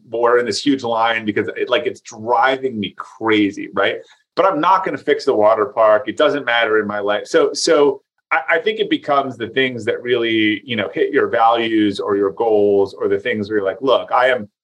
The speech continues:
I'm not willing to put my name on this product going out the door because it is not good and could be better." I, I, I think I,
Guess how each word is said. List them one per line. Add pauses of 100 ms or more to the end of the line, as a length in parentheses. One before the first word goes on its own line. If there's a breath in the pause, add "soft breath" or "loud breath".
(160)
I'm
not
willing
to
put
my
name
on
this
product
going
out
the
door
because
it
is
not
good (180)
and
could
be
better."
I, (100)
I, (100)
I
think (420)
I,